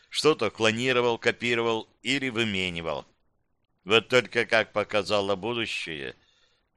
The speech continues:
это всё было зря. Хотя, с другой стороны, это отвлекало Ежова, не давало его мыслям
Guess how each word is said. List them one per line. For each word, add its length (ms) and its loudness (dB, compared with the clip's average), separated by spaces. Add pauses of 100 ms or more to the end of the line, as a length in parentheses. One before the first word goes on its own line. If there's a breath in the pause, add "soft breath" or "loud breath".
это 360 2
всё 260 0
было 480 -2
зря. 480 -2 (1040 soft breath)
Хотя, 400 6
с 60 -4
другой 300 2
стороны, 580 2
это 420 4
отвлекало 600 2
Ежова, 640 -2 (540)
не 140 2
давало 340 6
его 280 6
мыслям 600 -2